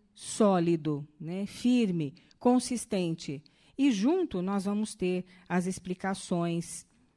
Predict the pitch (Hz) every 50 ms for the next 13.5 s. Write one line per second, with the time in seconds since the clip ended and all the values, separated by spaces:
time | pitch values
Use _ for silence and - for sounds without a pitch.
0 | _ _ _ _ _ - 165 160 156 165 208 208 190 185 180 170 175 180 165 175
1 | 180 175 226 233 - - - 226 226 247 269 311 302 - 349 339 - - - -
2 | _ _ _ _ _ _ - 220 247 277 285 285 277 254 208 247 269 262 208 185
3 | 196 202 208 202 202 208 202 196 - - - - - 233 240 233 - - 196 180
4 | 180 180 180 - 190 185 208 196 190 175 - 180 165 160 170 - - - 175 175
5 | 180 196 208 202 185 170 165 - - - - - _ _ _ - 175 202 240 220
6 | 196 202 190 185 175 196 247 247 220 208 - - 226 226 202 202 220 202 185 214
7 | 247 233 196 185 180 175 - 202 185 180 175 175 175 170 170 165 233 262 285 262
8 | - 220 202 196 190 180 175 - - 180 175 190 214 220 254 311 330 - - _
9 | _ - 202 196 247 294 311 - - - - - - - 233 233 - 269 262 262
10 | 226 214 214 214 233 220 - - 208 196 196 202 202 - 202 208 202 185 165 160
11 | 165 165 160 - - - _ _ _ _ - 160 165 202 202 202 202 190 156 160
12 | 156 143 135 147 156 196 208 - 220 214 214 220 220 - - 214 196 - - 190
13 | 190 190 185 170 170 165 - - -